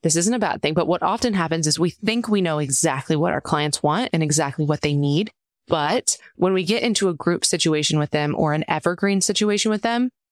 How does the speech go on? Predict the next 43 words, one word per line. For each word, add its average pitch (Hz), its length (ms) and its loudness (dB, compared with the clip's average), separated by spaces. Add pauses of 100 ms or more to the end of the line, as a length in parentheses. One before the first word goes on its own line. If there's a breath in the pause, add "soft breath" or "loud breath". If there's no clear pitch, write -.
(180)
we 196 80 2
find 185 720 0
that 165 340 0
what 180 260 0
they 180 120 2
really 175 400 2
need 170 240 2
is - 140 2
just 349 160 0
a 427 100 2
little 226 200 0
bit 180 180 -2
different. - 360 -4 (140)
Sometimes 240 400 0
it's 233 80 -4
a 262 60 2
lot 220 220 0
different, 214 260 -2
but 180 100 0
usually 247 300 2
it's 233 100 0
just - 140 0
a 294 60 2
little 220 340 0
bit - 180 -2
different 254 320 0
than 202 180 0
what 185 220 0
we 180 320 2 (160)
originally 180 840 0 (320)
thought 165 300 0
in 185 100 2
our 170 100 0
mind 160 280 0
was 175 100 0
gonna 165 160 -2
be 156 80 2
the 151 100 -2
thing. - 300 -2
Like, 156 180 -2
it 147 80 -4
could 160 120 0
be, 160 260 -2